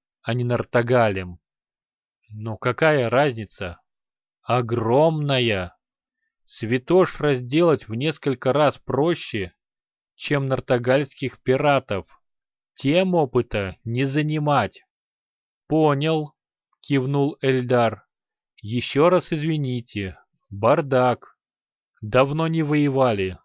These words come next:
забыли, как оно бывает". "Вот-вот.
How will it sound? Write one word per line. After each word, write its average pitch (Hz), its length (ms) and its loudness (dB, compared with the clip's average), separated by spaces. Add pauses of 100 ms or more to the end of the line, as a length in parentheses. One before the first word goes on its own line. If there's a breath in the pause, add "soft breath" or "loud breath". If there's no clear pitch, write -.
(140)
забыли, 131 800 0 (120)
как 120 240 0
оно 120 220 0
бывает". 107 640 0 (720)
"Вот-вот. 120 920 2